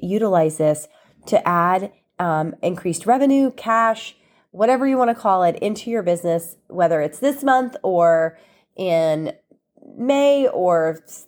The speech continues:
third quarter, fourth quarter, it doesn't matter. You can utilize the, this knowledge at any time. So I am inviting you to our free masterclass on April twenty-fifth,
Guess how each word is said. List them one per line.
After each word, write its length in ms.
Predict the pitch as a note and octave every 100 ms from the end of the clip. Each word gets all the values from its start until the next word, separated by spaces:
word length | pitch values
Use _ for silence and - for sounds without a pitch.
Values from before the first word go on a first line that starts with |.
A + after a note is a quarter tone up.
| _
third 260 | G#3+ F3+ F3+
quarter, 380 | F4 D#4 D4 C#4+
fourth 260 | C#4+ C#4+
quarter, 220 | - C4+
it 180 | A#3+ A3
doesn't 240 | G#3+ G#3 G3
matter. 220 | F3+ F3+
You 160 | G#3
can 100 | C4
utilize 500 | B3 B3 A#3 G#3+ G#3+ G#3+ F3
the, 220 | G3 F#3
this 280 | F#3+ G3 -
knowledge 480 | F#3 F3 F#3+ F#3+ - -
at 240 | F3 -
any 420 | F#3 F3+ F3+ F#3+ _ _ -
time. 440 | - F#3+ B2 F2 - - - -
So 420 | - C#4 A#3+ A3+ - -
I 240 | G#3 G3+
am 240 | A#3 C#4+ C4+
inviting 600 | G3 - A#3 G3 E3+ E3
you 260 | D#3 A3+ - -
to 480 | - A3+ G3+ G3 G3
our 280 | G3+ F#3 F#3
free 200 | F#3 G3
masterclass 720 | F#3+ F3 F3+ F3+ F3 D#3+ G3+ -
on 180 | G3+ -
April 380 | E3 E3 A3+ B3
twenty-fifth, 800 | - - G3 C4+ E3 - -